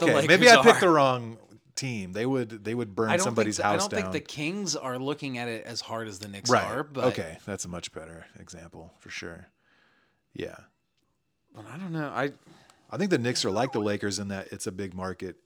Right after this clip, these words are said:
Speaker 2: and James Dolan is like, "Yeah, screw it, get him, <laughs>
Speaker 1: Yeah,
Speaker 2: whatever. I don't
Speaker 1: that
Speaker 2: care,
Speaker 1: guy.
Speaker 2: get him."
Speaker 1: I don't wanna talk
Speaker 2: Do
Speaker 1: about
Speaker 2: people
Speaker 1: that.
Speaker 2: like him? Let's get him. Let's do it. Let's get Carmelo Anthony back.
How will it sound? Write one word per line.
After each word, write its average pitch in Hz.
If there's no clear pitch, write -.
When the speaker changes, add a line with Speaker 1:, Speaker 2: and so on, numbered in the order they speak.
Speaker 2:
and 95
James 92
Dolan 92
is 87
like, 90
"Yeah, 175
screw 180
it, 135
get 147
him, 117
<laughs> -
Speaker 1:
Yeah, -
Speaker 2:
whatever. 147
I 131
don't 160
Speaker 1:
that 123
Speaker 2:
care, 120
Speaker 1:
guy. 131
Speaker 2:
get 127
him." 104
Speaker 1:
I 110
don't 104
wanna 98
talk 101
Speaker 2:
Do 110
Speaker 1:
about -
Speaker 2:
people 135
Speaker 1:
that. 117
Speaker 2:
like 123
him? 170
Let's 117
get 127
him. 101
Let's 110
do 120
it. 95
Let's 131
get 170
Carmelo 147
Anthony 135
back. 92